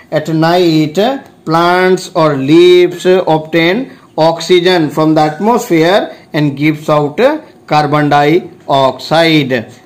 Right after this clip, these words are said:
That's why it is advi-, uh, advisable that, uh, one should not sleep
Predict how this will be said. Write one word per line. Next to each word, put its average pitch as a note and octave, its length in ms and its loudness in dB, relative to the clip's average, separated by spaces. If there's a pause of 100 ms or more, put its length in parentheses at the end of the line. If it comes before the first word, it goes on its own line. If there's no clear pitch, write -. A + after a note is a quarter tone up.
That's D3+ 220 -2
why E3 180 2
it D#3+ 140 -2
is D3 140 0
advi-, C#3 340 0
uh, D#3 540 0
advisable D#3 720 0
that, D3+ 340 0
uh, C4 180 -2 (320)
one D#3 220 -2
should D#3+ 280 -4
not F#3+ 380 0
sleep F3+ 540 0